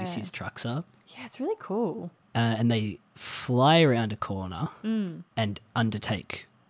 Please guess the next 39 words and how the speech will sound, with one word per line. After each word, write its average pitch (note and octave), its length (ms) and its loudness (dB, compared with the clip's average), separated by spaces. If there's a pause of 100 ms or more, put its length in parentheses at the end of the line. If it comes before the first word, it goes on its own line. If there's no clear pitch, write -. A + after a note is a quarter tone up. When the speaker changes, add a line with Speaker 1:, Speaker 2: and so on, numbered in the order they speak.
(320)
Speaker 1:
Joe, G2+ 400 0
basically, - 420 -2
Speaker 2:
Yeah. - 60 -4
Speaker 1:
take A2 160 -4
the G2 120 -4
inside G2+ 400 -6
corner. G2 380 -8 (240)
Mia D3+ 460 6 (180)
actually A#2+ 320 4
looks A2+ 220 -4
so A2 200 0
sick - 520 -6
the A2+ 80 -4
way G#2 160 -4
he, A2 200 -4
like, G2+ 400 -12 (1300)
bends A2 320 2
into A#2 300 4
it, G3+ 100 2
whereas A2+ 240 -2
Lunga A2+ 260 0
is A2 140 -2
Speaker 2:
Yes. A2 140 -2
Speaker 1:
very G2+ 140 -6
much - 280 -8
taking G#2+ 300 -8
it F2 100 -14
like G2+ 220 -12
a A2+ 180 -12
snowboarder. G2+ 600 -4 (200)
Speaker 2:
Yeah. F#3+ 180 -2 (1160)
Mia G#3+ 280 6
really G3+ 280 4
does, E3+ 340 0
like, D3+ 420 -2
get E3 200 -2
down D3+ 340 -4
low, C#3+ 380 -4 (1080)
um, D#3 560 -2